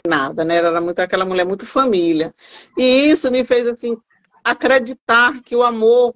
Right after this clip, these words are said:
ele é muito importante na vida da gente. Ela fazia carta até pra meu filho, que tinha seis anos, sete anos, ela mandava cartinha, que está no livro essa carta que ela mandou pra ele.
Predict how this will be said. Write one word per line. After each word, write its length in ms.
ele 180
é 60
muito 200
importante 560
na 140
vida 220
da 180
gente. 420
Ela 160
fazia 300
carta 220
até 120
pra 140
meu 180
filho, 520
que 120
tinha 220
seis 300
anos, 260
sete 240
anos, 120
ela 120
mandava 300
cartinha, 440
que 120
está 240
no 120
livro 320
essa 200
carta 280
que 80
ela 120
mandou 260
pra 220
ele. 360